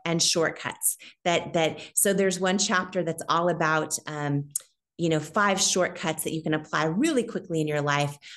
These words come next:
uh, to help building self-worth. And then there's some chapters, Amberly, that are, like, real powerful tools. There's one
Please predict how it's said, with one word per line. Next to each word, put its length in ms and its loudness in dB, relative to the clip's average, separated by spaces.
uh, 240 0
to 160 -4
help 260 0
building 260 0
self-worth. 540 0
And 100 2
then 120 2
there's 240 2
some 180 -2
chapters, 600 -2
Amberly, 420 0
that 100 0
are, 100 2
like, 300 0
real 540 2
powerful 640 -2
tools. 400 -2
There's 240 0
one 480 2